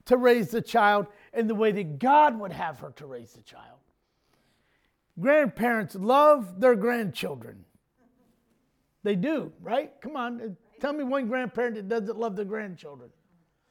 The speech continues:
And when the parents get on to the grandchildren, the par-, the grandparents, they don't like that. They're like, "Now you're being too hard."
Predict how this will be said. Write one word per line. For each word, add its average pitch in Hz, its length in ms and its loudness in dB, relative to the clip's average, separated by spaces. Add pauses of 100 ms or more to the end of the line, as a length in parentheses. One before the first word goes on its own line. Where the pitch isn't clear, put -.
(920)
And 220 180 -2
when 262 140 4
the 247 100 4
parents 294 440 8
get 285 160 0
on 285 200 2
to 254 80 0
the 233 100 -2
grandchildren, 214 720 2 (380)
the 190 100 -4
par-, 233 340 -4
the 208 100 -2
grandparents, 220 680 -2
they 247 120 2
don't 208 180 -6
like 202 280 -4
that. 120 300 -18 (880)
They're 247 100 -12
like, 226 200 -6
"Now 285 200 -6 (100)
you're 427 140 -2 (100)
being 320 360 2
too 247 320 -2
hard." 311 680 2